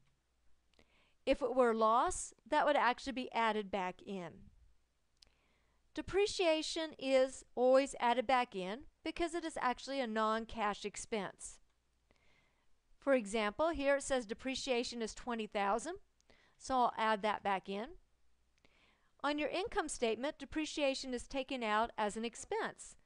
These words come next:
but yet you do not pay out cash when your car depreciates like you would pay out cash for a utility bill. So therefore, depreciation doesn't affect the cash flow,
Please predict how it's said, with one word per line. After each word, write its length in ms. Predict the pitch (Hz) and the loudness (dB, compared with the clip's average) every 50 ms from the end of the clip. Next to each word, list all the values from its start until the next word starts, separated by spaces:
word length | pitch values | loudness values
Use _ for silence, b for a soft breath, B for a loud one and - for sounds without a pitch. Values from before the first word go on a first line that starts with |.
| b b b b b b b b _ - | b b b b b b b b _ 0
but 180 | 277 247 240 | 0 0 2
yet 360 | 269 339 339 294 262 269 269 - _ _ _ _ - | 2 4 4 6 4 4 2 -2 _ _ _ _ -8
you 160 | 247 262 262 | -6 -4 -4
do 140 | 226 311 330 | -2 -2 0
not 220 | 330 294 - - | 0 0 0 -2
pay 200 | - 262 285 277 | -4 -2 2 4
out 220 | 269 254 - - | 4 4 4 0
cash 460 | - - 311 302 269 240 240 - - - | -4 -6 -4 -2 0 0 -2 -2 -4 -6
when 140 | 247 240 | -4 -4
your 80 | 233 233 | -4 -4
car 280 | - - - 269 247 247 | -4 -2 0 2 2 2
depreciates 840 | 190 202 - - 311 349 349 - - 226 190 175 196 214 - - b b b b b b b b b b - | 0 -4 -6 -2 -2 -2 -2 -2 -2 -4 -2 -2 -4 -4 -8 -10 b b b b b b b b b b -2
like 200 | 254 262 - - | 0 0 0 -2
you 80 | 269 254 | -4 -6
would 140 | 269 254 - | -6 -6 -4
pay 160 | 247 262 240 | 0 2 4
out 180 | 226 220 - | 4 4 2
cash 320 | - 214 220 220 220 - - | 0 2 2 2 2 0 0
for 120 | - 247 | 0 0
a 40 | 247 | 0
utility 560 | 247 247 262 - - 311 320 330 311 233 233 | 0 -2 -4 -4 -4 -2 -2 0 -2 -2 -2
bill. 320 | 185 196 185 - - - - _ b b b b b b b b b b b | -4 -4 -4 -4 -4 -8 -12 _ b b b b b b b b b b b
So 240 | - - - 285 277 | -16 -6 -2 -2 0
therefore, 460 | 247 294 294 320 330 - - 311 302 | 2 4 4 4 4 2 0 -2 -2
depreciation 800 | 226 240 - - 285 269 254 - - 262 247 254 262 - 262 247 233 | -2 -4 -6 -4 -4 -4 -4 -2 0 2 2 2 2 0 -4 -4 -2
doesn't 340 | 208 233 233 233 - 269 262 | 0 0 0 0 0 -4 -4
affect 280 | 247 - 254 240 - | -2 -2 -2 -2 -4
the 80 | - 190 | -6 -10
cash 400 | - 240 285 320 339 320 - - | -8 -8 -6 -4 -4 -4 -6 -6
flow, 380 | - 220 208 202 196 202 220 | -4 -2 -2 -2 -2 -4 -6